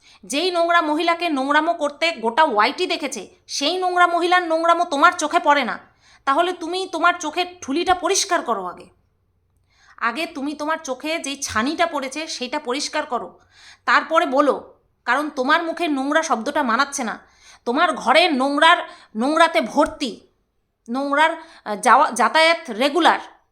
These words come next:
আর সেই নোংরার বাড়িতেও তোমাদের যাতায়াত রেগুলার। তাহলে এইভাবে ওপেন প্ল্যাটফর্মে কাউকে নোংরা বলছো, তোমার লজ্জা করে না? তাহলে তুমি কোন জায়গা থেকে সৎ হলে, কোন জায়গা থেকে তুমি ভালো হলে?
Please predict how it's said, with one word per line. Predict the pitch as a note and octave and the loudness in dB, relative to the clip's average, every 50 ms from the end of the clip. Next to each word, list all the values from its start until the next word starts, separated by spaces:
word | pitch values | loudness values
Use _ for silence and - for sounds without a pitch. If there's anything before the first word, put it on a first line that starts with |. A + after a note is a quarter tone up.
| _ _ _ _ _ - - | _ _ _ _ _ -12 -4
আর | - G#3+ C4+ | 0 0 0
সেই | - - - C#4 D#4+ | 0 0 -2 -2 -2
নোংরার | E4 D#4+ D#4 D#4 D#4 E4+ F4 E4 | -2 -2 -2 0 4 4 4 6
বাড়িতেও | B3 B3 A#3 C4+ D4+ D4 F#4 F#4+ | 6 4 4 2 2 0 0 2
তোমাদের | F#4 F#4 D#4+ E4 D#4+ D#4+ E4 E4 D#4+ D#4+ B3 | 2 2 2 2 2 2 2 0 -2 -4 -4
যাতায়াত | A3 C4 A#3 B3 C#4+ D4 D4 D4 | -4 -2 -2 0 -2 -4 -2 -2
রেগুলার। | B3+ C4 C4 B3+ C#4 B3 F#3+ F3 - - _ _ _ _ _ _ - | -4 -4 -2 -2 0 -2 -2 -2 -4 -16 _ _ _ _ _ _ -8
তাহলে | A3+ B3+ D4+ D#4 | -4 -2 -2 -2
এইভাবে | E4+ E4 - B3+ C#4+ D#4+ D4+ F4 F4 E4+ D4 C4 C4 - - - _ _ - | -2 -4 -4 -4 -2 0 0 0 2 2 2 0 -2 -6 -14 -20 _ _ -10
ওপেন | A#3 A#3+ D4+ E4 E4 | -8 -4 -4 -4 -4
প্ল্যাটফর্মে | - - B3+ C4+ C4 - E4 E4+ E4 D#4 C4 B3 B3+ - _ _ | -2 -2 -2 -2 0 0 -2 0 0 -2 -6 -6 -8 -14 _ _
কাউকে | - A#3+ B3+ - D#4 | -6 -6 -4 -4 -4
নোংরা | C#4 B3 A#3+ B3 C4+ D#4 F4 F4+ | -4 -2 -2 0 4 6 6 6
বলছো, | F4+ F4 E4 C4+ - - A#3+ G#3+ - - _ _ _ _ _ - | 6 4 0 -2 -2 -4 -4 -4 -6 -12 _ _ _ _ _ -8
তোমার | C4+ C4+ E4+ E4 | -4 -2 0 0
লজ্জা | D#4+ D4+ D4 B3+ D#4+ | 2 0 0 0 -2
করে | D#4+ E4 D#4+ D#4+ E4+ | 0 0 0 0 0
না? | F4+ F#4+ F4+ - _ _ _ _ _ | -2 -4 -6 -10 _ _ _ _ _
তাহলে | - D#4 D#4+ F4 F4+ | 0 2 2 2 0
তুমি | F4 F4+ D#4+ F#4 | -2 -6 -8 -8
কোন | F4+ E4 E4 E4+ F4 | -6 -6 -4 -2 0
জায়গা | F4 E4+ F4 | 0 0 0
থেকে | F4 F4 F4 F4 | 0 -4 -4 -6
সৎ | D#4 - - C#4+ D4 C#4+ | -6 -4 0 0 0 0
হলে, | D#4 C4 A#3+ | 0 -4 -4
কোন | A#3+ C#4 D#4+ E4+ F4 | -4 -4 -6 -4 -2
জায়গা | F4 E4+ F4 | -2 0 0
থেকে | E4+ F4 F4 F4 | -2 -4 -6 -8
তুমি | - E4 E4 D#4+ | -8 -8 -10 -8
ভালো | B3 - A3 A3 C4 D4 | -6 -2 -2 0 0 0
হলে? | C4 A#3 F3+ - | 0 -2 -6 -6